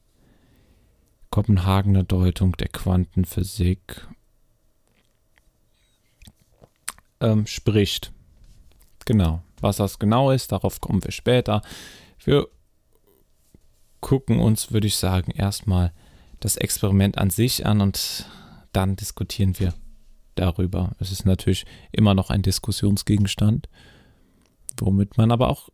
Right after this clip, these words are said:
die Physik, diese Quantenphysik dahinter ganz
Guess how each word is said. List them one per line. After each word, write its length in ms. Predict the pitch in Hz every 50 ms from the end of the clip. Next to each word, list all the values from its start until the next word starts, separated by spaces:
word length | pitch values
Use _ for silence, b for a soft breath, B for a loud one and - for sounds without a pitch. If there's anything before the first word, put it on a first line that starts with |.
| - -
die 160 | 135 123 131
Physik, 600 | - - 143 135 143 160 180 - - - - - - _ _ _ b b b b b b b b b b b b b b -
diese 200 | - 117 120 110
Quantenphysik 1040 | - 123 127 151 185 - - - - - 107 92 95 98 98 95 - - - - b b b b b b b b b b b b b
dahinter 480 | - 104 92 90 101 107 110 - 107
ganz 440 | 104 - - 147 170 - - - -